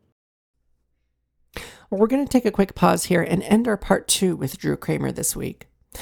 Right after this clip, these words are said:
Stay tuned for our final episode together, part three, coming out next Tuesday.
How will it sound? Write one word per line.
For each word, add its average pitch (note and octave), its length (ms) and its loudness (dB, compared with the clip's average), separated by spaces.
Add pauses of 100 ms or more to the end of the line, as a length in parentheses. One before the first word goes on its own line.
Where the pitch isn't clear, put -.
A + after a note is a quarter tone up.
(160)
Stay - 260 4
tuned A#3+ 300 -4
for G3 120 4
our F3+ 80 2
final F3+ 360 -2
episode D3 400 -2
together, G3 500 0
part - 260 0
three, G3 360 0
coming E3+ 340 0
out - 140 -4
next D3+ 320 -2
Tuesday. - 480 -6